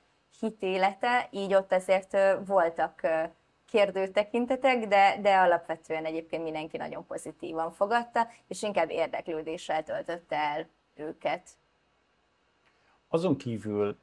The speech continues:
Speaker 2: tehát, hogy megéled a hitedet, azon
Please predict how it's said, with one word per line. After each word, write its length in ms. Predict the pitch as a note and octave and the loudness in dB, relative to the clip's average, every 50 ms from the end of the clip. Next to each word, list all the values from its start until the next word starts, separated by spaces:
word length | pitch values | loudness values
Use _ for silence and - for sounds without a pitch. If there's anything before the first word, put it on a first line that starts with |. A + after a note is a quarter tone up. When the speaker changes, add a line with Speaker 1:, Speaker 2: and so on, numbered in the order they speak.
| _ _ | _ _
Speaker 2:
tehát, 160 | - C3 C3 | -4 -4 -2
hogy 220 | - C3+ B2 A#2+ - _ _ _ _ _ _ _ _ _ _ _ _ _ | 0 -2 -4 -4 -8 _ _ _ _ _ _ _ _ _ _ _ _ _
megéled 600 | _ D3+ C3 B2 A#2+ G#2 A2 A2+ A2 G#2+ G#2+ G#2 | _ 2 2 2 2 2 0 -2 2 2 0 0
a 60 | A2 G#2+ | 0 -4
hitedet, 680 | - A2 G#2 - - G#2 G2+ G2 G#2 G#2 - - _ _ _ | -4 -6 -10 -4 -4 -4 -2 -2 -4 -4 -6 -8 _ _ _
azon 440 | - A#2+ A2 A2+ A2+ A2+ G#2 - | -4 -4 -2 -2 -4 -6 -6 -10